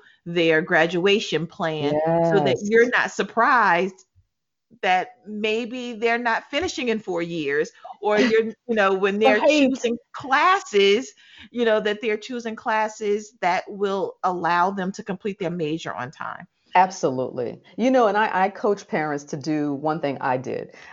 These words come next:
Speaker 2: um, and it sounds may-, maybe a little bit over the top, but it worked. So when my youngest was in, uh, middle school, I said, "Okay, we need to develop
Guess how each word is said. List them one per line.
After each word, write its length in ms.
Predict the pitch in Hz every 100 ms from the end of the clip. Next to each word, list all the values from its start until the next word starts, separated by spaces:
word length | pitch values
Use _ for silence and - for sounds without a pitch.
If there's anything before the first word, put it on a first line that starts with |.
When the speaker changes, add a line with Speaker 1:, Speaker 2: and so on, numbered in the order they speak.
| -
Speaker 2:
um, 240 | 135 139
and 100 | 170
it 140 | 220 220
sounds 340 | 247 196 190
may-, 200 | 170 165
maybe 320 | 165 165 156
a 40 | 139
little 160 | 147
bit 140 | 151 -
over 160 | - 131
the 100 | 135
top, 400 | - 143 131 -
but 260 | 165 170 -
it 200 | 214 202
worked. 480 | 165 160 131 87 - _ _ -
So 960 | - - 190 180 165 165 160 156 156
when 180 | 165 220
my 140 | 214 190
youngest 640 | 151 143 123 113 - - _ _
was 640 | 143 139 151 151 147 151 151 -
in, 640 | 160 156 151 151 147 143 -
uh, 160 | 143 131
middle 280 | 151 160 135
school, 480 | - 131 107 92 _ _ _ _ _ _ -
I 200 | 143 143
said, 500 | 147 - 147 139 139
"Okay, 320 | 170 175 151
we 200 | 147 214
need 320 | 247 226 220 190
to 640 | - 160 147 147 143 143
develop 520 | 143 123 147 143 143